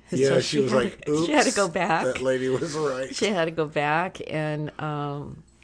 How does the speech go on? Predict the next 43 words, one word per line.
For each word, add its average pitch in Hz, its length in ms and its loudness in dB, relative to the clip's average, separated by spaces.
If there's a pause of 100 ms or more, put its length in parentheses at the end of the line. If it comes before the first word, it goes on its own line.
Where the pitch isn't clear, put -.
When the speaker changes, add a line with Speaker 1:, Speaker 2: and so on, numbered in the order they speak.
(140)
Speaker 2:
apologize. 190 760 -2
Speaker 1:
God 302 240 -2
bless 226 300 4
her - 100 -2
for 135 120 0
going 139 360 6
back. 127 440 -2
Speaker 2:
And 180 160 0
then 170 220 0
asked 185 380 -2
for 175 220 -4
a 170 80 -2
hug. 175 460 -4 (420)
Speaker 1:
Yes. 165 800 0
Speaker 2:
You 180 120 0
know, 165 420 2
and, 170 380 0 (100)
but 180 300 2
that, 208 400 0 (260)
do 202 100 -8
you 254 100 0
think 320 280 -2
that 208 220 -2
that 175 300 2
woman 170 580 -2 (500)
who 165 120 -12
probably 160 320 -2
doesn't 156 300 -2
know 156 120 -2
the 156 100 -6
Lord 147 400 -4
will 147 120 -4
remember 143 540 -4
that 151 380 -4
Speaker 1:
Oh, 113 320 0
for - 100 -4
Speaker 2:
apology 160 760 0
Speaker 1:
sure. 156 40 -12 (300)
She 165 80 -10
Speaker 2:
more 170 240 4
Speaker 1:
won't 165 80 2
Speaker 2:
than 156 200 2
her 160 80 -2